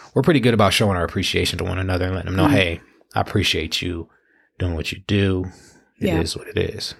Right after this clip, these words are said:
Speaker 2: Yep.
Speaker 1: So
Speaker 2: And
Speaker 1: there
Speaker 2: I
Speaker 1: you go.
Speaker 2: Yeah. And I think the hardest part, one thing I just wanna touch on, um, because I got some feedback about this too, is those of us that have the chronic illness or, um, a disorder or disease or what have you,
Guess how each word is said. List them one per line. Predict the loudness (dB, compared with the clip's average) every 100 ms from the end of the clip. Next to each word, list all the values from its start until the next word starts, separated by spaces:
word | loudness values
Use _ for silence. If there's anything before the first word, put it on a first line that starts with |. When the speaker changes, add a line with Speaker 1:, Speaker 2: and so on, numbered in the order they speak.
| _ _ _
Speaker 2:
Yep. | 0 0 2
Speaker 1:
So | 4
Speaker 2:
And |
Speaker 1:
there | 4
Speaker 2:
I | 4
Speaker 1:
you |
go. | 2 2 -2 _ _ _ 2
Speaker 2:
Yeah. | 4 4 4
And | 4
I | 4
think | 4 2 4
the | 2
hardest | 4 4 6 4 4
part, | 4 4
one | 4 2
thing | 2 2
I | 2
just | 2 2
wanna | 2
touch | 2 2 2
on, | 0 2 0 -2 0
um, | 0 0 0 2
because | 2 2 2
I | 2
got | 0 0
some | 0
feedback | 2 0 2 2 4
about | 2 2
this | 2 2 0
too, | 2 2 2 2
is | 2 2 -2 -14 -20 -20 -20 -20 -20 -20 -10
those | 0 4 4 4
of | 4
us | 4 2
that | 2
have | 2 2 2 2
the | 0
chronic | 2 2 4 2 0
illness | 0 4 4 2 0
or, | 0 2 4 4 4 4 2 0
um, | 0 0 -2 -2 0
a | 0
disorder | 2 0 2 2 2 0 -2
or |
disease | -2 -4 -2 -4 -2
or | 0
what | 0
have | 0 0 0
you, | 0 0 -2